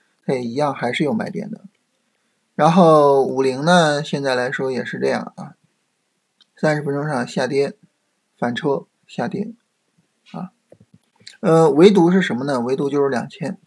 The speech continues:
啊，两千把这个低点给跌破了，啊，走的相对偏弱，就是唯独它走的偏弱。但它走的弱呢，我们也能理解啊，就是炒作性质的板块，主要是人工智能的方向调整，然后把它给带了下来，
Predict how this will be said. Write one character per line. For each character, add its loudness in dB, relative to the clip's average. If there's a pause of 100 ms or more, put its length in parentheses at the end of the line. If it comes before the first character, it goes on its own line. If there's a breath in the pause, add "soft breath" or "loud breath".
(100)
啊， -18
两 -4
千 0
把 4
这 -2
个 -4
低 -6
点 -2
给 -4
跌 -6
破 -12
了， -12 (460)
啊， -16
走 2
的 -2
相 -6
对 -6
偏 -6
弱， -10
就 -10
是 -6
唯 4
独 -2
它 0
走 -6
的 -10
偏 -12
弱。 -12 (680 loud breath)
但 4
它 6
走 2
的 2
弱 4
呢， -2
我 -2
们 -4
也 -2
能 -2
理 -8
解 -6
啊， -12
就 -8
是 -4
炒 -4
作 2
性 -8
质 -12
的 -6
板 -8
块， -12 (140)
主 -8
要 -2
是 -8
人 -8
工 -18
智 -12
能 -12
的 -14
方 -12
向 -8
调 -10
整， -8 (560)
然 -10
后 -10
把 -4
它 -6
给 -6
带 -2
了 -8
下 -16
来， -18